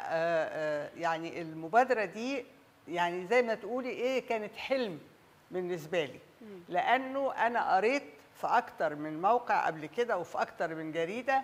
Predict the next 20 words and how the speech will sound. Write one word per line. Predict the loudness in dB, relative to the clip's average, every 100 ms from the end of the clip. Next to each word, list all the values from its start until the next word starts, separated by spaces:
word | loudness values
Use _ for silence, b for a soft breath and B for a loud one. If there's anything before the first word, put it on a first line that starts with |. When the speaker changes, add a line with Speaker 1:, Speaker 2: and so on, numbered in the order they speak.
| -2 B B B B -2
Speaker 1:
إنه | 0 0 -4 2
مصر | 2 2 -4 -8
تعتبر | -4 -2 4 4 4 -2
من | -4 -8 -4 -2
أكثر | -2 -2 -2 -2
دول | 0 2 2 2
العالم | -2 0 4 4 4 -2 -6 -14 -20 -20 -20 -4
تلوثًا، | 0 2 2 0 -2 -6 -8 -10 -2
يعني | 0 0
التلوث | -4 -2 2 2 2 -4
فيها | -4 4 6 6 4 B B B B
فظيع. | 0 0 0 -2 -4 -8 2
وأنا | 6 8 8
رأيي | 6 6 2 -2 -2 -4 -4
إنه | -4 -2
كانت | 2 2 2 -2 0
العربيات | 2 2 0 2 2 2
اللي | -2 -6
بتطلع | 0 2 4 4 2
العادم | 2 6 6 6 0